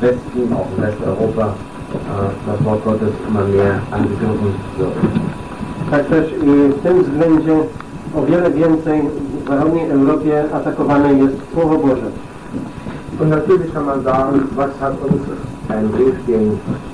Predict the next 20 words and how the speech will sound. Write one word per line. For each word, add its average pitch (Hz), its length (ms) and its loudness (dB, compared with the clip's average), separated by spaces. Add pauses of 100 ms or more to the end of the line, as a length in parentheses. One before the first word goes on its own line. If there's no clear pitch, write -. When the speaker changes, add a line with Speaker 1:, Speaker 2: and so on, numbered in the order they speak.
(100)
Speaker 1:
den 123 160 0
Paulus 107 400 0
an 98 120 -6
die 95 100 0
Kolosser - 460 0 (140)
geschrieben 113 420 -2
hat, 107 140 -2 (380)
heute 113 180 0 (100)
zu - 160 -4
sagen? - 240 -2 (560)
Speaker 2:
Naturalnie 202 420 4
można 151 320 2
się 160 140 -2
zapytać, 151 420 -2 (220)
cóż 220 140 -2
taki - 280 -4
list, 202 240 2 (120)
który 139 220 2
Paweł 156 360 2
napisał 135 380 2